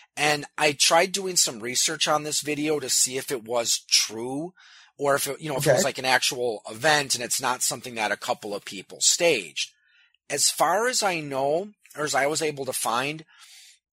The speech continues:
Speaker 1: there's nothing that says it was staged. Unfortunately, I haven't really been able to find anything following up on what happened in this video.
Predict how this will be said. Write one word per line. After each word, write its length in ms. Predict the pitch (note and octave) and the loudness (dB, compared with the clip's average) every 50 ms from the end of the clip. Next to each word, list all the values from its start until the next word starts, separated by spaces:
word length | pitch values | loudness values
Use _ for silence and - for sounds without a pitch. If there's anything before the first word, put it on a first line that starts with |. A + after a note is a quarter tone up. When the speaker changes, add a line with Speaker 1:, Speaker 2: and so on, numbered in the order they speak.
| _ _ | _ _
Speaker 1:
there's 220 | C3 D3 D#3+ D3 C#3 | -4 -2 0 0 4
nothing 300 | E3 F3+ F#3 - G#3 F#3+ | 4 4 4 2 0 2
that 160 | F3+ F3 E3 | 4 4 6
says 260 | - - D#3+ D3+ C#3+ | 6 6 6 6 4
it 100 | D#3 B2+ | 0 -2
was 160 | B2 B2 A#2 | 0 4 6
staged. 680 | - - - - B2+ G#2 F#2 D#2+ C#2 - - - - - _ - | 6 6 6 4 2 0 -2 -2 -6 -6 -6 -6 -6 -6 _ -12
Unfortunately, 720 | C3+ B2+ - - E3+ F#3+ F#3 - - G3+ F3 E3 D3+ C3+ | -10 -8 -4 0 0 2 4 4 2 2 2 2 2 2
I 40 | B2 | 4
haven't 260 | C3 D3 D3 D#3 C#3+ | 4 2 0 0 -4
really 240 | D3 D3 C3+ C#3+ C#3 | -4 0 0 0 0
been 140 | A2 B2+ B2 | 0 -2 -2
able 260 | A#2+ A#2+ A2+ A2+ A2 | -2 -2 -4 -4 -4
to 60 | G#2 | -4
find 380 | - - - A#2+ B2 B2+ B2 B2 | -4 2 2 2 2 4 2 2
anything 560 | A#2+ A#2 A#2 A#2 - B2 A#2 A2 G#2 G2+ - - - - - - _ _ _ _ | 2 2 0 -2 -2 -2 -2 -2 -2 -4 -10 -14 -20 -20 -20 -20 _ _ _ _
following 680 | - - - D3+ C3+ C3+ C#3+ D3 C#3+ C#3 C3 B2+ A#2 G#2 | -4 2 8 8 10 10 10 8 4 2 -2 -4 -4 -2
up 300 | D2+ G2+ A#2+ - - D3 | 2 2 2 4 6 6
on 180 | D3 D3+ D3+ | 6 6 4
what 140 | C#3+ D3+ C#3+ | 4 2 2
happened 460 | C3+ D#3 D#3 D3+ D3+ - E3 D3 C#3+ | 4 6 6 6 6 6 0 -4 -4
in 100 | D3 D3 | -6 -6
this 200 | D3 D3 - - | -4 -2 -2 -2
video. 540 | C3+ D3 C#3+ D3 D3 D3+ D3+ D3+ D3+ D3+ D3+ | 0 0 0 0 2 4 4 4 4 4 0